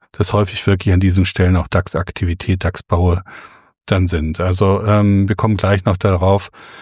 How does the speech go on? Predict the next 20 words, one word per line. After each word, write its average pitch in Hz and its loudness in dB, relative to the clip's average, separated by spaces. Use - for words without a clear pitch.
was - -2
noch 104 2
so 101 0
Kriterien 110 -2
sind 113 2
für 104 -2
so 95 -2
einen 95 0
Dachsbau. 117 -2
Ich - -6
möchte 127 2
jetzt - -4
vielleicht 110 0
erstmal 113 0
dazu 104 -2
kommen, 107 -2
zu - -4
meinem 98 2
früheren, 98 0
äh, 85 -4